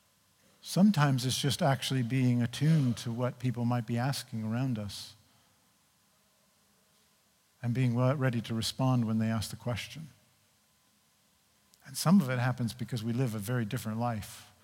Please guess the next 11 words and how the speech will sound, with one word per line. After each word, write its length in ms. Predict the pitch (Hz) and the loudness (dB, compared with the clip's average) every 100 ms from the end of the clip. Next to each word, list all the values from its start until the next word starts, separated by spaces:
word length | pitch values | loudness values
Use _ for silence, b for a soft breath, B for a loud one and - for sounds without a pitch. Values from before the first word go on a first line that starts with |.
| b b b b b b - | b b b b b b -8
And 80 | 123 | -4
our 100 | 120 | 0
life, 340 | 120 131 110 | 2 2 2
the 100 | - | -2
life 280 | 120 127 - | 0 0 0
we 80 | 123 | -2
live, 460 | 110 127 110 - - b b b | -2 -2 -2 -8 -16 b b b
causes 400 | - 131 117 110 | -4 -2 -2 -4
questions 540 | - 123 107 - 107 | -6 -8 -8 -6 -6
in 100 | 104 | -4
people. 320 | 101 107 101 | -6 -8 -10